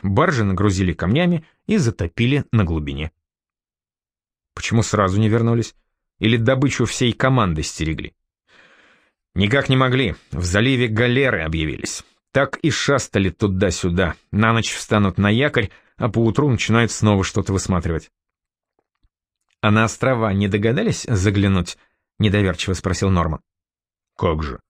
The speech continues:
не раз заходили», вздохнул Нил. «Неделю зайцами бегали. Галеры к острову, а мы на другую сторону». «Они слепые? Ни вас, ни олова не смогли углядеть?»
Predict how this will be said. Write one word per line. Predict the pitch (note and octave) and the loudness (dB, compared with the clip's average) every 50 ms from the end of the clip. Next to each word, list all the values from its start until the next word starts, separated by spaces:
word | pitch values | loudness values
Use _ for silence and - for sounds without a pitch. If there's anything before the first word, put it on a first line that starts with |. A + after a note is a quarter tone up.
| _ - | _ -4
не | F2 F2 F#2 | -2 -2 0
раз | G2 G2+ A2 G#2+ | 2 2 2 2
заходили», | A2+ B2+ - - F3 F3 F#3+ G3 C#3 G2 | 0 -2 0 0 -2 0 0 0 0 -2
вздохнул | D#2 E2 E2 C#2+ - - C2 C#2+ C#2+ | -2 -4 -6 -8 -8 -8 -10 -8 -4
Нил. | - - D#2 - - _ _ _ _ _ _ _ _ _ _ - | -4 -4 -4 -6 -10 _ _ _ _ _ _ _ _ _ _ -4
«Неделю | D#2 G2 A2+ A2+ A2+ C3+ E3 F3 F3 | 0 0 2 2 2 2 2 2 2
зайцами | C#3 A2 C3 C#3 C#3+ C#3 - C#3 C#3 C3+ | 2 2 2 2 0 0 0 0 0 0
бегали. | A#2 A2+ A2+ G2+ F#2 E2 D#2 C2+ - _ _ _ _ _ _ - | 2 2 2 2 0 -2 -2 -4 -8 _ _ _ _ _ _ -4
Галеры | F2 G2 A2+ C#3 E3+ F#3 D#3+ D#3 D3 | -2 0 2 2 2 2 2 0 -2
к | - - | 0 0
острову, | G#3+ G#3 - - - A#2 F#2 D#2 C#2 - _ _ _ _ - | -2 -2 -2 0 0 0 0 0 -2 -6 _ _ _ _ -4
а | - D3+ | -2 0
мы | F#3 G3 | 0 2
на | E3+ B2 | 0 0
другую | F#2+ G2+ G2 G#2+ A#2+ A#2 | 0 0 0 0 0 -2
сторону». | G2+ - - G#2+ G#2+ G#2+ G2+ F#2 - _ _ _ _ _ _ _ _ _ _ _ _ _ _ _ _ _ _ _ _ _ _ _ _ _ - | -2 0 0 0 0 0 0 -2 -4 _ _ _ _ _ _ _ _ _ _ _ _ _ _ _ _ _ _ _ _ _ _ _ _ _ -16
«Они | - E2+ F2+ G#2 B2+ | -8 -4 -2 0 0
слепые? | B2 - - A#2+ A#2 - - - G#3 A3+ G3 G2+ D#2 - _ _ _ _ _ _ _ _ _ _ _ - | -2 -2 -2 -2 -2 0 0 -2 0 0 0 -2 -6 -8 _ _ _ _ _ _ _ _ _ _ _ 0
Ни | G#2 B2 C#3 | 2 2 2
вас, | C3+ D3+ E3 D#3 - - | 2 2 0 -2 0 0
ни | B2+ C3 C#3+ | 0 2 2
олова | F#3 A3+ B3 A#3 G#3 F3+ D#3 | 2 2 2 2 0 0 0
не | B2+ A#2 A#2+ | 0 0 -2
смогли | G#2+ - A2 A2+ A2+ G2+ G2+ G2 | -2 0 0 0 2 2 2 0
углядеть?» | F#2+ F2+ F2 F2 F2 D#2+ D2 - - - | 2 2 2 0 0 -2 -4 -8 -10 -16